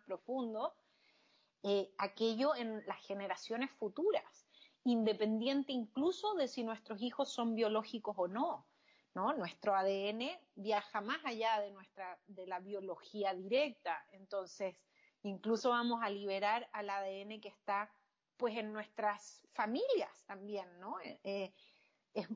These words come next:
es muy interesante y muy profundo lo que podemos hacer al sanar de forma individual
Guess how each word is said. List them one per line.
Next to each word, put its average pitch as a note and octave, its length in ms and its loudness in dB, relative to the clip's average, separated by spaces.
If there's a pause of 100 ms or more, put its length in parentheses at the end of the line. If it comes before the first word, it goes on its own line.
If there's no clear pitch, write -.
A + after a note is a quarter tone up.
es F#3 120 -4
muy D4+ 360 6
interesante C#4 720 0
y B3 40 0
muy C4 200 2
profundo C#4 880 0
lo A#3+ 180 -2
que A3 80 -6
podemos A3 420 -2
hacer A3+ 320 -2
al A#3 160 0
sanar G#3 540 -2
de A#3+ 80 -4
forma G#3+ 340 -2
individual G#3 880 0